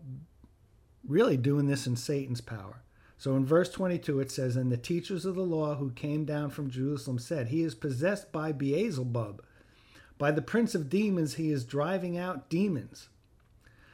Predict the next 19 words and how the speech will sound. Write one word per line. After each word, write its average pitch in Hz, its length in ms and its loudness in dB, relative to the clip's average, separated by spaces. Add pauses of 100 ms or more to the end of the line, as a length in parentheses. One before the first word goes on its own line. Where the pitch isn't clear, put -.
(140)
So 202 180 4
Jesus 254 420 4
called 196 360 2
them 147 160 2
and 147 100 0
spoke 214 360 -2
to 151 80 0
them 135 200 0
in 151 60 -2
parables. 131 580 -2
He, 143 220 -4
he 185 240 0
said, 185 520 0 (560)
"How 262 180 0
can 277 180 0
Satan 170 380 0
drive 147 340 0
out 135 220 -2
Satan? 120 480 -8